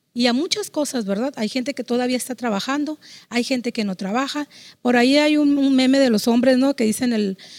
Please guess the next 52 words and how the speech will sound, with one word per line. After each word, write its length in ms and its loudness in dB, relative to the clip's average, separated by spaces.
eh, 360 -4
este, 920 0
ahora 220 2
sí 140 0
que 80 0
en 80 2
los 120 0
trabajos, 760 0
eh, 160 -4
no 140 2
los 160 0
quieren 220 0
trabajando, 580 0
la 40 2
esposa 320 0
no 140 0
los 160 -2
quiere 180 0
en 80 0
la 80 -2
casa 400 -2
y 120 2
tampoco 360 4
los 140 0
quieren 220 2
en 100 4
las 160 0
calles. 340 0
Entonces 300 -4
dicen, 180 -4
"No, 80 -6
pues, 240 -4
¿a 60 -4
dónde 180 -2
nos 120 -2
metemos 360 -2
los 160 -6
hombres, 240 -8
verdad?". 240 -8
Pero 200 6
vamos 340 0
a 60 4
ver 140 6
el 100 2
día 200 4
de 80 4
hoy 180 4
qué 140 0
nos 160 2
dice 260 0
Dios 480 2
acerca 580 -4